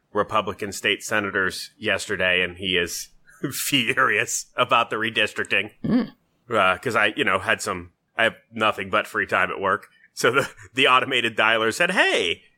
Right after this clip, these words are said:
Speaker 1: it's Gene Yaw. If you wanna stay on the line and listen to me talk about issues, just stay on the line. Press pound zero three to make a comment." And I was like, "Eh, I got some time. <laughs> I wanna hear what you guys are up to." And, uh,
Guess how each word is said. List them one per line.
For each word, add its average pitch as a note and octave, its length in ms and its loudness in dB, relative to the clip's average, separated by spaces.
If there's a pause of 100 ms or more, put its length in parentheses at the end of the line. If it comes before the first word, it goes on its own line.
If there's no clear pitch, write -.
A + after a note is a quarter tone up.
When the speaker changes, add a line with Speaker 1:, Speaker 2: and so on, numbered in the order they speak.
(160)
Speaker 1:
it's G#3 200 2
Gene F#3 360 0
Yaw. E3 380 4
If A2+ 120 -4
you C#4 80 -6
wanna G#3+ 160 2
stay G#3+ 220 2
on F#3 100 6
the F3 100 4
line G#3 300 4
and D3 100 4
listen F3+ 280 0
to D3 40 2
me C3+ 140 0
talk F#3 320 2
about B2+ 260 2
issues, A#2 540 -2 (280)
just - 200 0
stay B3+ 200 2
on B3 180 2
the A#3+ 80 -2
line. E3 500 0 (220)
Press - 320 0
pound D3 460 4
zero E3+ 340 4
three G3+ 260 2
to C3+ 80 0
make C3+ 180 2
a E3+ 60 0
comment." D3+ 480 2 (140)
And G#2 160 0
I G2+ 80 4
was G#2+ 160 0
like, B2+ 180 2
"Eh, G#4+ 420 4
I F4 60 0
got E3+ 140 2
some C#3+ 100 -10
time. E3+ 340 6
<laughs> D#4 1040 2 (760)
I F3+ 140 2
wanna A3+ 180 6
hear D#3+ 120 4
what C#3 120 4
you C3+ 100 -2
guys C3 220 2
are C#3 100 4
up C3+ 180 4
to." F#3 240 0 (320)
And, A2+ 280 2
uh, A2+ 380 4